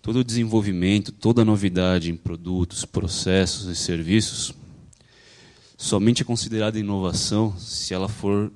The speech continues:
disponibilizada pra sociedade, ou seja, se ela for levada a mercado. Caso ela esteja na prateleira, engavetada, ela não é considerada inovação.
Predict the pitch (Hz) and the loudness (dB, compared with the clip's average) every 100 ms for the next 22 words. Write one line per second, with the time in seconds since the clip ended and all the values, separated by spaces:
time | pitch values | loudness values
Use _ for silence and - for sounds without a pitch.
0 | _ - 107 107 - 120 113 104 90 101 | _ -12 -10 0 0 0 0 -2 -2 -2
1 | 107 104 110 - 104 123 95 87 82 80 | -2 -2 -4 -4 -4 -2 -4 -6 -8 -10
2 | 90 - 92 85 78 - 87 82 95 92 | -10 -8 -6 -6 -8 -10 -10 -8 -6 -6
3 | 87 95 98 101 107 - 87 80 78 85 | -4 -6 -6 -6 -6 -8 -12 -10 -12 -18
4 | _ _ _ _ _ _ _ - - - | _ _ _ _ _ _ _ -20 -20 -20
5 | - _ - 113 123 117 107 - 104 104 | -20 _ 0 2 2 0 -2 -4 -2 -2
6 | 92 85 82 90 - 82 85 90 85 73 | -2 -6 -6 -8 -8 -6 -2 -2 -2 -6
7 | 78 82 80 76 90 90 85 85 - - | -10 -10 -10 -10 -6 -4 -4 -8 -14 -14
8 | 90 90 92 107 107 101 - 95 - 90 | -8 -6 -4 -4 -4 -6 -6 -8 -4 -2
9 | 87 87 87 87 87 - 82 80 | 0 0 0 -2 -2 -4 -6 -8